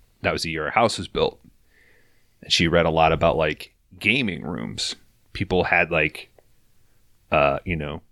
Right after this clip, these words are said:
actual chess tables or game tables and things. So she wanted to do, like, a seating area and then a,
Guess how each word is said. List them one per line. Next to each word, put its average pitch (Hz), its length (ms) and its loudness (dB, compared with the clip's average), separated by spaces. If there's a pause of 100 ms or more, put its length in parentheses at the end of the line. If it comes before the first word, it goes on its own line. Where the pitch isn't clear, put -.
actual 92 320 0
chess - 340 0
tables - 540 -2
or 95 100 -8
game 107 380 2
tables - 500 -2
and - 140 -6
things. 82 260 0
So - 300 2
she - 220 4
wanted 92 200 6
to 87 80 4
do, 90 140 4
like, 82 180 2
a - 80 -2
seating 92 460 4
area 82 580 4 (680)
and 82 160 -2
then 80 160 0
a, 73 240 -2